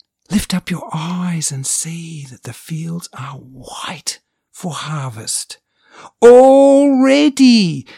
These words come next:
Jesus said, already the one who reaps is receiving wages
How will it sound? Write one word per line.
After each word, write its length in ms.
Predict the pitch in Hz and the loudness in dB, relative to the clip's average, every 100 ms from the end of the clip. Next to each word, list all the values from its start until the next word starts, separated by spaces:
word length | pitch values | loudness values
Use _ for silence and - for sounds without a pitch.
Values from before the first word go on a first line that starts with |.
| _ | _
Jesus 440 | 175 180 165 143 143 | -6 -2 -2 -4 -4
said, 380 | - 160 139 - - - | -4 -4 -4 -6 -18 2
already 720 | 233 262 294 269 277 285 247 | 6 8 8 6 6 6 6
the 120 | 185 | 6
one 280 | 202 220 208 | 6 6 6
who 260 | 185 214 208 | 4 2 2
reaps 560 | 214 233 202 - - | 0 0 -2 -6 -6
is 180 | 180 175 | -4 -2
receiving 640 | 208 - 220 214 208 185 | -2 -2 -2 -2 0 0
wages 720 | 185 165 208 226 180 180 139 | 0 -2 0 -2 -2 -4 -6